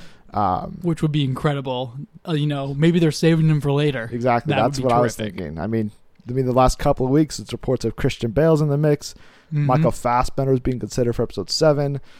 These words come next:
Speaker 1: Uh, I think it just goes to show that Lucasfilm's not going, "Oh, we know who'd be great?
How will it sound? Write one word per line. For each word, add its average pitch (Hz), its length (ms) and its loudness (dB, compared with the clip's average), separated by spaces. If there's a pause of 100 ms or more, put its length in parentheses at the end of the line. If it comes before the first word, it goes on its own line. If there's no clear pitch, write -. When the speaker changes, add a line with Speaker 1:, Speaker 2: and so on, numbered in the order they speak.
(280)
Speaker 1:
Uh, 104 320 2
I 101 60 0
think 135 120 0
it 120 40 -4
just - 140 -10
goes 123 140 0
to 117 60 -8
show 117 320 2
that 98 120 0 (220)
Lucasfilm's 131 640 -2
not 120 260 -2
going, 117 280 -2 (440)
"Oh, 139 260 0
we 131 100 0
know 147 180 2
who'd 160 180 4
be 147 100 0
great? 139 380 2